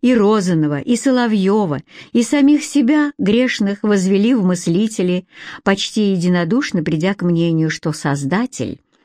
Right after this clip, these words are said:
дав человеку свободу выбора, возвысил его до себя. Церковь же, требуя не просто покорности, а трижды покорности, почти раболепия,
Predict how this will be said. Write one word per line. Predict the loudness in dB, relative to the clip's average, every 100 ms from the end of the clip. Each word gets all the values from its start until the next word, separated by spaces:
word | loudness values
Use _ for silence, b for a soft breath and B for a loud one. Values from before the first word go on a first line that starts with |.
| _
дав | -2 -2 -2
человеку | -2 -2 0 -2 -2
свободу | -4 -2 0 2 2 2
выбора, | 2 0 0 -2 -6 b b b b -2
возвысил | 0 0 2 2 0 -2
его | -2 0 0 0
до | 0 -2
себя. | -2 -2 -2 -4 -10 _ _ _ _ _
Церковь | -4 0 0 -2 -2
же, | -2 -2
требуя | 0 0 2 2
не | 0
просто | 0 -2 -2 -2 -4
покорности, | -4 -2 -2 0 -2 -2 -8 -14 B B B
а | -4
трижды | -2 -2 0 2 2 0 -4
покорности, | -2 -4 0 0 2 0 -2 -6 -14 -14 b b
почти | -6 -6 -4 -2
раболепия, | 0 0 0 0 0 -2 -4